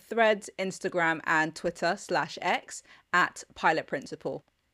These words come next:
This week, we are diving into something a bit different here, as we'll be breaking down the pilot episode of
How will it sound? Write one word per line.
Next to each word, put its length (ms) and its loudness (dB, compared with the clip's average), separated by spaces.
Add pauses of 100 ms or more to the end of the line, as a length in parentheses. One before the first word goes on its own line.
(680)
This 300 2
week, 300 0
we 160 2
are 260 4
diving 440 6
into 200 -2
something 320 -2
a 140 2
bit 240 -4
different 320 0
here, 340 2
as 180 2
we'll 220 4
be 140 0
breaking 420 4
down 360 2
the 80 -2
pilot 340 2
episode 540 -2 (100)
of 180 0